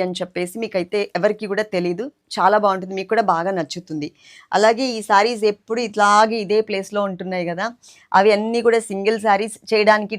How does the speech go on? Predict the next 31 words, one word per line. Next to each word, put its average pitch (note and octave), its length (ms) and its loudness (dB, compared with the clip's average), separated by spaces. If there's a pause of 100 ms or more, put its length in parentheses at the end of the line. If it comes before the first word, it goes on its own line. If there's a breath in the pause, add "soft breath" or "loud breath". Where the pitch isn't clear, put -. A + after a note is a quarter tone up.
టైమ్ F#3+ 280 2
రావట్లేదు. F3+ 460 0 (100)
కొత్త G3 140 -4 (100)
స్టాక్ G3 280 -4
వస్తుంది, A3 380 -10
కొత్త G3 200 -10
స్టాక్ F#3 280 -4
పెట్టేస్తున్నాం. E3+ 480 -8 (320)
ఇది F3 120 -2
ఒక E3+ 160 -2
రోజు F#3+ 240 -6
లైవ్లో F3+ 360 2
పెడతాం, E3 300 -4 (480 loud breath)
ఎందుకంటే G#3+ 400 0 (460 soft breath)
ఒక F3+ 140 -4
రెండు G#3+ 180 0
మూడు A3 180 0
వీడియోల A3+ 340 4
నుంచి A3+ 200 -6 (140)
ఈ, - 20 -6 (220)
ఈ - 20 2 (140)
దీని G#3 180 0
ప్లేస్ G#3 300 2
అయితే G#3+ 160 4 (100)
మారట్లేదు. G3 560 2 (320)
మనకి G3+ 220 -2
ఇది F#3 180 -6
కంచిపట్టు F#3+ 480 -2 (100)
సారీస్ F3+ 340 -2
అన్నమాట. F3 240 -8 (180)
లైవ్లో F#3 280 0